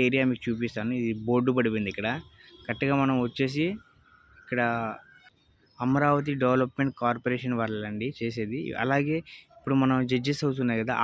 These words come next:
ఆర్వీఆర్ ప్రాజెక్ట్ ప్రైవేట్ లిమిటెడ్ అండి వాళ్ళు చేసేదైతే. ఇప్పుడు ఈ రోడ్డు వచ్చేసి నేను చూపించాను కదా మీకు, ఆ రోడ్డు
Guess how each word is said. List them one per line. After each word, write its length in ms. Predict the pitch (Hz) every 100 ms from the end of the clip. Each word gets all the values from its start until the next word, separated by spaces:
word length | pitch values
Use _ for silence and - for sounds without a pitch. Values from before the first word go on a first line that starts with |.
| 127
ఆర్వీఆర్ 380 | 143 143 147 135
ప్రాజెక్ట్ 340 | 127 120 123 - -
ప్రైవేట్ 300 | 120 120 117
లిమిటెడ్ 320 | 117 113 107 104
అండి 180 | 107 147 190 -
వాళ్ళు 200 | 113 113 113
చేసేదైతే. 500 | 113 120 107 101 127 180 - - - - _
ఇప్పుడు 220 | - 127 123 113 - 135
ఈ 40 | 131
రోడ్డు 220 | 147 147 147
వచ్చేసి 280 | 143 151 175 160
నేను 140 | 131 139
చూపించాను 440 | 131 135 131 113 107
కదా 140 | 135 156
మీకు, 200 | 131 - 123
ఆ 20 | 120
రోడ్డు 200 | 123